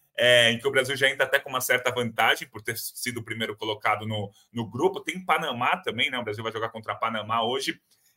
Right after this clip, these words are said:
E é, é a grande história dos Jogos Pan-Americanos, até porque há duas semanas a gente soube que o beisebol vai voltar pra Olimpíada em dois mil e vinte e oito. Então, esses jogadores que estão aí, pode ser, podem tentar no próximo ciclo uma vaga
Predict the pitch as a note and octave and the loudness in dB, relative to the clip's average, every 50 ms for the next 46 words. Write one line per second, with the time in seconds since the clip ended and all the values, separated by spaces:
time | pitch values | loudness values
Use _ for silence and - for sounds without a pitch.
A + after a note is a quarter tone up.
0 | _ - C#3+ D#3+ E3 E3 D#3+ - C#3 D3+ D3 D3 D3 D#3 E3 F3+ F#3 - - - | _ -2 2 4 6 6 6 6 6 6 6 6 4 -2 -4 -4 -6 -6 -2 -2
1 | C3 C3 C3+ C3+ C3+ B2+ C3+ B2 B2+ B2+ C3 B2+ B2+ B2+ B2+ C3 - D#3 D#3 D#3+ | 0 0 0 -2 -4 -2 -2 -2 -2 -2 -2 -4 -4 -2 -4 -6 -4 -4 -4 -4
2 | D#3+ D#3 - F#3 F#3 - D#3+ - - F3 F#3 E3+ - - _ _ _ - A#2 A#2+ | -4 -6 -6 -6 -6 -6 -10 -6 2 2 2 2 2 -2 _ _ _ -2 -2 -2
3 | A#2 A2 D#3+ F#3+ F#3+ F3+ - - C#3+ B2+ C#3 C#3+ D3 C#3+ C#3 - C3+ B2+ C3+ C3+ | -2 0 2 2 2 2 2 -2 -2 0 0 0 0 -2 -2 -2 -4 -4 -4 -6
4 | C3+ - - C#3+ C#3 C#3 C3 - - - D3 C#3+ C#3+ C#3 D3 C#3+ - D3+ C3 B2 | -6 -4 -4 -2 -2 -2 -2 -2 0 2 2 2 0 0 -6 -8 -8 -6 -2 0
5 | C3 C3+ C#3+ D3+ D3 C#3 C3+ D3 D#3+ - F#3 F3 D#3+ - D3+ D3 C#3+ - D3+ C#3+ | 0 0 0 0 -2 2 4 4 2 2 0 -2 0 2 2 2 4 4 0 -2
6 | C#3 C#3 C3 A#2+ B2+ C3 C3+ C3 C3+ C3+ C3 C3+ C3 B2 B2+ C3 B2+ C#3+ D3+ - | -2 -4 -12 -8 -2 -2 -2 -2 -2 -4 -2 -2 -4 -4 -4 -10 -10 -10 -10 -6
7 | - C#3 C3+ C3 B2 - _ _ _ _ _ _ _ _ _ _ - B2 B2 A#2 | -2 0 2 0 0 -2 _ _ _ _ _ _ _ _ _ _ -6 -6 -4 0
8 | - C#3+ D3 D#3 E3+ E3 - - - - _ - C3+ D3 D3 - C#3+ D#3 C#3+ C#3+ | 4 4 4 4 2 -4 -10 -18 -20 -14 _ -2 0 0 0 0 -2 2 4 4
9 | C3+ C3 C#3 C#3 C3 - - - D3 C#3+ C3+ C#3+ E3+ G#3 G#3 G3+ _ _ - D3+ | 6 6 6 6 4 2 0 2 2 4 4 4 4 2 0 -4 _ _ 4 4
10 | E3+ E3 - - - - D#3+ G3 G#3+ C3 G2+ - - C3 C3+ C3+ D3 C#3+ - D3+ | 4 4 2 0 0 4 6 6 6 6 4 0 2 2 2 0 -2 -10 -12 -14
11 | D3 C3+ - - - D#3 F3 F3 C#3+ - - A2 A2+ A2 A2+ A#2+ A#2+ A#2 - A#2 | -14 -14 -4 2 4 6 6 6 4 2 -4 -8 -6 -2 0 0 0 0 -2 -6
12 | A2+ A2 - - F#3+ F#3 F#3 D#3+ C#3 C#3 D3 D#3 C#3+ C3+ C3+ C#3+ D3 D3 D#3 C#3 | -8 -6 -6 -4 -6 -6 -4 -4 -2 0 0 0 2 4 6 6 6 4 2 -2